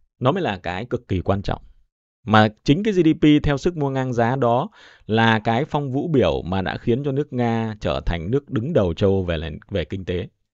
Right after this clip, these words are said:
và nước thứ tư trên thế giới. Bởi vì nó có một cái sự liên kết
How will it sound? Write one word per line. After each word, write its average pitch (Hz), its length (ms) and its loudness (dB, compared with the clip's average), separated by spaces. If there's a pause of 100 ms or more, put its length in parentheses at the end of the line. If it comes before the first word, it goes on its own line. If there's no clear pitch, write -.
(180)
và 113 220 6
nước 151 200 0
thứ 165 180 -2
tư 151 160 2
trên 131 160 -6
thế 123 120 -6
giới. 120 260 -4 (640)
Bởi 131 180 10
vì 147 420 12
nó 143 220 8
có 170 180 8
một 190 140 2
cái 190 80 4
sự 131 360 6
liên 170 300 8
kết 247 220 8